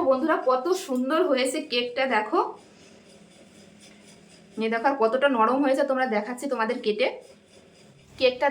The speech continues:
দেখো কতটা নরম হয়েছে, দেখলেই তোমরা বুঝতে পারছো। এই দেখো এরকম।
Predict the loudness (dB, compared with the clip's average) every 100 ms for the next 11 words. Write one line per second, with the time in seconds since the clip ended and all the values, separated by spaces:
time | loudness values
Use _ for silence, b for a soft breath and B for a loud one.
0 | 2 0 -2 0 -2 0 0 0 0 -2
1 | -2 0 0 0 -2 -2 -2 -2 -2 0
2 | -2 -4 -4 -4 -4 -4 -4 -4 -4 -4